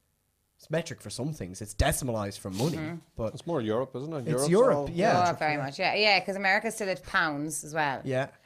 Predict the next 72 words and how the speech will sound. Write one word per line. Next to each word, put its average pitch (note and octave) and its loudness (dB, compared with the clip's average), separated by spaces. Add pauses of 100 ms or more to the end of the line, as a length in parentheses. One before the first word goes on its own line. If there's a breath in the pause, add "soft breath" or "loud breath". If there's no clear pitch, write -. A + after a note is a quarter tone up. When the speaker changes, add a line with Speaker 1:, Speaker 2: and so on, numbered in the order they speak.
Speaker 2:
As E3 -2
in D3+ -2
when D3 -6
you're C#3+ -2
weighing. C#3+ -2
As D3 2
Speaker 1:
Yeah, D3 4
Speaker 2:
in, C3 0
Speaker 1:
that's C#3+ 0
Speaker 2:
like, D#3 2
Speaker 1:
right. D#3 0 (320 soft breath)
Speaker 2:
and C#3+ -6
everything's C#3+ -8
moving C#3 -8
to B2+ -16
K D3 -4
G D#3 2
Speaker 1:
And G3 2
my G3+ 4
Speaker 2:
here. G3+ 2
Speaker 1:
mother A3 4
would C3+ -2
always D#3+ 2
weigh A#2 0
in G#2+ -4
pounds G#2+ -4
and G#2 -6
ounces. - -12
She'd - -6
Speaker 2:
Mm-hmm. B2+ -2
Speaker 1:
never D3+ 0
use A#2 -6
kilograms A2 -8
or G#2 -8
grams. G2+ -8
So G2 -10
it G#2 -10
doesn't B2+ -8
make A2+ -8
sense - -6
Speaker 2:
Well, G3 -2
Speaker 1:
to G#3 0
Speaker 2:
neither C4+ 2
Speaker 1:
her. A#3+ 0
Speaker 2:
do G3+ 0
I. F3 4
I G#3 4
always F#3 4
use F3+ -6
pounds D#3+ -4
and D3 -6
ounces. C#3 -8
Speaker 1:
Yeah. D3+ 0 (200)
Speaker 3:
I A3+ -10
always A2+ -4
use G2+ -4
kilos. G2+ -8 (100)
Speaker 2:
Yeah, G3+ -4
but G3+ -6
you G#3 2
ha-, G#3 -4
I A3 4
have G#3+ 0
to G#3+ -6
now C3+ -4
'cause D3 -6
that's D3+ -6
what E3 -6
I D3 -4
was, D3 -10
when D#3 -6
my C#3+ -6